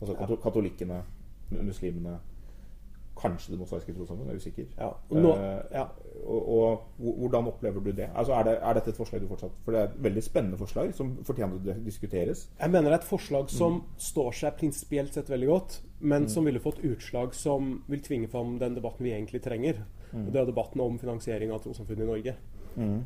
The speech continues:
Speaker 2: eh, som er modent for revisjon, eh, på mange måter.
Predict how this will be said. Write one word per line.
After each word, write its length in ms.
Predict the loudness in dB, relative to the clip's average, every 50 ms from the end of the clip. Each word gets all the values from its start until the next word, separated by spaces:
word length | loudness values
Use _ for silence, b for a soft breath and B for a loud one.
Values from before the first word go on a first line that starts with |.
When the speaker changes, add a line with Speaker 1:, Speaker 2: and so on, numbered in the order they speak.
| -4 -6 -4
Speaker 2:
eh, 360 | -2 -2 -2 -2 -2 -4 -4 -6 -8
som 320 | -8 -8 -8 -6 -4 -4 -4
er 200 | -2 -2 -2 -2
modent 520 | 0 0 2 2 2 0 -2 -4 -6 -6
for 140 | -6 -4 -2 -2
revisjon, 360 | -2 -2 -4 -6 -6 -8 -8 -10 -12 -14 -14 -14 -16 -16 -16 B B B B B B B B B B -8 -6
eh, 140 | -6 -6 -4
på 140 | -2 2 2
mange 220 | 4 4 2 0 -2
måter. 300 | -2 -4 -4 -4 -4